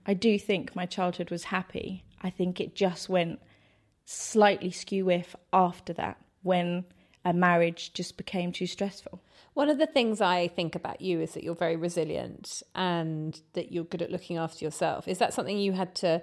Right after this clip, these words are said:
Speaker 2: develop? And, and how much do you think that made you feel very rooted in the island? Because you kind of went and made it your own.
Speaker 1: Yeah, everyone always says I'm really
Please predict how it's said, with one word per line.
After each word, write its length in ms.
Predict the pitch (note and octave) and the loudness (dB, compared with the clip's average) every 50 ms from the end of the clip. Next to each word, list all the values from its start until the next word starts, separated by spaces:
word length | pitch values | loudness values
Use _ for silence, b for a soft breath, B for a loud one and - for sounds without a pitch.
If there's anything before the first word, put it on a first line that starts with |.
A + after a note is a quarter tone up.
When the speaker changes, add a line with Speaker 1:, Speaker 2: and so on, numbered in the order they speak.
| b b b b b b b b - | b b b b b b b b -6
Speaker 2:
develop? 640 | - G3+ F3+ F3+ G3 G3 F3+ D#3 - - - - - - | -6 -4 0 4 4 4 4 4 0 -2 -8 -10 -8 -4
And, 180 | F#3 F#3+ F#3 - | -2 -2 0 0
and 140 | G3 G#3 G#3+ | 0 2 2
how 180 | A3+ A#3 B3+ | 4 4 4
much 260 | C4 C4 - - - - | 4 2 0 -2 -4 -6
do 120 | - A3+ | -6 -6
you 60 | A3+ | -6
think 200 | A3 B3+ G#3 - | -2 -2 -4 -2
that 160 | C3+ E3 - | -2 -4 -2
made 320 | G#3 G#3+ G#3+ A#3 A#3+ A#3 A3+ | 2 4 4 4 4 2 0
you 80 | G#3 | -2
feel 200 | - - F#3+ E3+ | 0 2 2 2
very 260 | E3+ E3+ - G2 - E3 | 2 0 -2 -2 -4 -4
rooted 380 | E3 D#3+ D#3+ D#3+ - - - | -4 -4 -6 -6 -8 -8 -6
in 100 | D3+ D#3 D#3+ | -6 -4 -4
the 100 | D#3+ - | -6 -6
island? 360 | F#2 F2 F2 - - - - | -6 -8 -8 -10 -10 -10 -8
Because 260 | F3 E3+ F#3+ F#3+ - | -6 -4 -4 -4 -6
you 80 | G#3 - | -4 0
kind 200 | A3+ G#3 G#3+ A3 | 0 2 2 2
of 80 | G3+ F#3+ | 0 0
went 200 | E3+ E3+ E3 - | 0 -2 0 -2
and 80 | F#3 | 0
made 200 | F#3 F3+ F3 E3 | 2 2 2 2
it 100 | D#3 - | 0 -2
your 180 | - F3 F3 F3+ | 0 2 2 4
own. 360 | F#3 E3+ - D#2 - - E3+ - _ _ - | 4 2 0 -2 -6 -10 -14 -16 _ _ 2
Speaker 1:
Yeah, 200 | C4 C#4 D4+ D#4 | 6 6 8 8
everyone 360 | D4 C#4+ E4 D#4 D#4+ D#4+ D#4+ | 8 6 6 4 4 4 4
always 240 | D4+ D4+ D4 C#4+ C#4+ | 6 6 4 4 2
says 380 | - - D4 C#4 B3+ A3 A#3 | 2 2 4 6 6 6 6
I'm 240 | A#3 A3 G#3+ A3 A3 | 4 4 6 6 6
really 560 | G#3+ A3+ A#3 A#3 A3 A3+ A3 A3 A3 G#3+ G#3 | 6 6 6 6 4 4 4 4 4 2 0